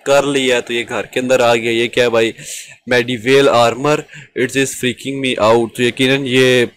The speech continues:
Captain America की होगी टोपी। टोपी नहीं, ये shield। हाँ, this shield save me। टोपी पहनता तो इसके सर पे ही लग जाती। ओ भाई disgusting, ये क्या है अब? चलो पोछा लगाओ यार यहाँ पे, पोछा। Ew,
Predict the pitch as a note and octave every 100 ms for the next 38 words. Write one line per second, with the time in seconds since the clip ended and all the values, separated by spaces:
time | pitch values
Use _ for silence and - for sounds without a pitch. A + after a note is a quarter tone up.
0 | _ - - - C3+ C3 C#3+ C#3+ C3 A#2+
1 | - C3+ C3+ D3 C#3 A#2+ A2+ B2 A#2+ A2
2 | - B2 A#2+ - - - _ - - _
3 | _ _ _ _ _ - C3+ - D#3 E3
4 | D#3 C3 - C#3 C3 A#2+ A2+ A2 G#2+ G#2
5 | G#2+ A#2 - A#2 B2 - A2+ A2+ A2 G#2+
6 | - - - - _ _ _ _ _ C3
7 | B2 C#3 - C#3+ C#3+ C#3+ C#3 C3+ C3 -
8 | C3+ C3 C3 G#2+ F#2+ G2+ F#2+ - F#2+ -
9 | - _ - B2+ C#3 C#3 C3+ C3+ B2 B2
10 | B2+ A#2 - - C3+ - C#3 C3 A#2 A#2+
11 | B2 C3 A#2+ A#2 A#2+ A#2+ - _ _ _
12 | - C#3+ C#3+ C3+ C3+ B2+ C#3 C3+ B2 A#2
13 | A#2 G#2+ G#2+ G2+ F#2+ - - B2 - A#2
14 | G#2+ A2 - - C3+ C#3+